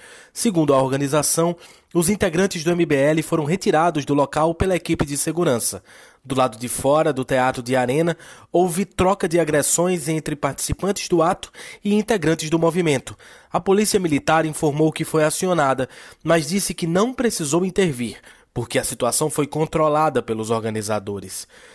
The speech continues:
Vídeos nas redes sociais mostram o pré-candidato a deputado estadual pelo partido Missão, Matheus Pereira, interrompendo a fala de Haddad enquanto era vaiado pelo público.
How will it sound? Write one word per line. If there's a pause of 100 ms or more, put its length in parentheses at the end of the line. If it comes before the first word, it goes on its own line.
(200)
Vídeos
nas
redes
sociais
mostram
o
pré-candidato
a
deputado
estadual
pelo
partido
Missão, (320)
Matheus
Pereira, (340)
interrompendo
a
fala
de
Haddad
enquanto
era
vaiado
pelo
público.